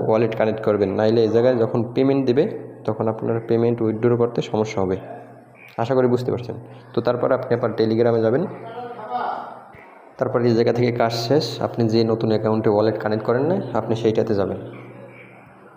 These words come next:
আমি আব-, আমি আবার Telegram-এ আসলাম, তারপরে আমার যে নতুন অ্যাকাউন্টে যেটাতে আমি ওয়ালেট কানেক্ট করি না, আমি সেটাতে আবার নতুন একটা ওয়ালেট ক্রিয়েট করে আবার সেটা এখন কানেক্ট করব। তো আপনি সেইটাতে আসবেন,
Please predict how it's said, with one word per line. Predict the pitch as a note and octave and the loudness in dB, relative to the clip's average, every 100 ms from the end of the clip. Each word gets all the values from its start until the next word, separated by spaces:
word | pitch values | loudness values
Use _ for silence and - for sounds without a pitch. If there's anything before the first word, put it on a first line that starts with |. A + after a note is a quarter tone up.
| - - - - - - | -20 -20 -20 -20 -20 -6
আমি | C3+ B2 | 0 2
আব-, | G#2+ | 0
আমি | C#3 A#2+ B2 | 0 2 2
আবার | G#2+ A#2+ | 4 2
Telegram-এ | B2 A#2+ A#2+ A#2+ B2 B2 | 2 0 2 4 4 4
আসলাম, | A#2 - C3+ G3+ - - - - - - | 0 0 -2 -2 -6 -12 -14 -16 -10 -4
তারপরে | A2 A#2 A2 | -2 2 2
আমার | A2 A2 | 2 0
যে | G#2+ A2 | 2 2
নতুন | G#2+ G#2+ A#2 | 2 0 2
অ্যাকাউন্টে | G#2+ - A#2 A#2 A2+ | 2 2 0 0 0
যেটাতে | G#2+ A2 A2 | 0 0 2
আমি | G#2+ | 0
ওয়ালেট | G#2 A#2 A#2+ | 2 2 2
কানেক্ট | A#2+ A#2 A2+ | 0 0 0
করি | A#2+ B2+ | 0 2
না, | D#3 | 2
আমি | B2+ A2 | 2 0
সেটাতে | A2 A2 A2 A2+ | 0 0 0 2
আবার | A2+ G2+ | 2 0
নতুন | G2+ G2+ A2 G#2+ | 0 -2 0 0
একটা | G2+ G#2 | 0 0
ওয়ালেট | G2+ G2+ A#2 - | 2 2 2 0
ক্রিয়েট | A#2+ A2+ A#2 | 0 0 0
করে | A2+ A2+ | 2 4
আবার | G#2 G#2 | 4 2
সেটা | G#2 A2 G#2 | 0 0 0
এখন | G2 A2 | 2 -2
কানেক্ট | A2+ A2 A2 | 0 -2 0
করব। | - G2+ C3+ - - - - - - - | -2 0 -2 -6 -12 -16 -18 -20 -20 -4
তো | A2 | -4
আপনি | A#2 | -2
সেইটাতে | A2 A2+ A#2+ A#2+ | -2 0 2 2
আসবেন, | A2+ A2+ | 2 0